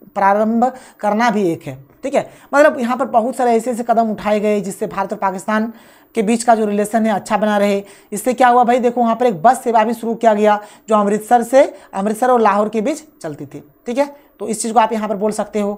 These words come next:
कोई दिक्कत नहीं है। इसके बाद आगे देखो, इसके बाद आगे देखो, आगे हमारे पास क्या है, अगला पॉइंट देखो क्या है। अगला पॉइंट है कि इसी वर्ष अप्रैल में पाकिस्तान ने कारगिल में घुसपैठ कर अपनी मंशा जता दी।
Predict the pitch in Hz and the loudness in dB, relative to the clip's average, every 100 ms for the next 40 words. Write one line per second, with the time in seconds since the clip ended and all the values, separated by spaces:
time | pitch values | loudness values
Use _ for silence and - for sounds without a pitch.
0 | _ - 190 202 208 208 202 214 - 185 | _ -8 -4 -4 -4 -4 -4 -6 -12 -12
1 | - 233 175 143 131 131 151 _ _ _ | 2 2 2 -2 -10 -12 -18 _ _ _
2 | _ _ - 240 233 214 214 214 214 254 | _ _ -4 4 6 6 0 -6 -6 -8
3 | - _ 175 185 180 165 - - 139 127 | -8 _ -8 -6 -6 -6 -10 -10 -12 -12
4 | 120 - _ _ _ _ _ _ - - | -16 -20 _ _ _ _ _ _ -20 -8
5 | 196 226 240 233 226 220 220 220 214 240 | 2 4 4 0 -2 -4 -2 -2 -2 -6
6 | - _ _ - _ _ - - - - | -18 _ _ -20 _ _ -20 -20 -20 -2
7 | 226 262 311 320 320 311 339 262 - 330 | 4 4 4 2 0 -2 -4 -6 2 4
8 | 262 247 - - - - 311 320 294 302 | 6 2 0 -4 -4 2 2 4 2 4
9 | 262 233 240 254 262 240 226 269 - - | 2 2 -4 0 0 2 0 -2 -8 -2
10 | 220 220 208 285 269 262 170 185 - 269 | 2 2 0 -4 -2 -2 -4 -10 2 2
11 | 269 240 233 233 208 220 208 185 190 156 | 4 2 2 0 -4 -4 -2 -4 -6 -8
12 | 139 123 - - | -12 -14 -14 -20